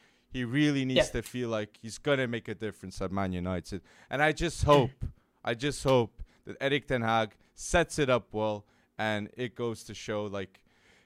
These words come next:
Speaker 1: it needs to happen in the transfer window. And a lot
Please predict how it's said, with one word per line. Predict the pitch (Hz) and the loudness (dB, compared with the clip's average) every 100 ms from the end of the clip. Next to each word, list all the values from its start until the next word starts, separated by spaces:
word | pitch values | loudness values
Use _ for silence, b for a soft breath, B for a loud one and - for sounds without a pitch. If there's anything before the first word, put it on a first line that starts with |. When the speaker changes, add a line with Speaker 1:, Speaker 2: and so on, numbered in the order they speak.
| - | -6
Speaker 1:
it | 143 | 0
needs | 170 175 - | 2 2 6
to | 151 | 8
happen | 151 - 131 | 8 6 -2
in | 120 | -2
the | 120 | -2
transfer | 123 113 - 110 107 - | 0 -2 -2 -6 -6 -6
window. | 104 101 95 92 | -6 -4 -4 -4
And | 110 110 - | -6 -8 -2
a | 139 | 2
lot | 139 160 185 - | 6 10 10 10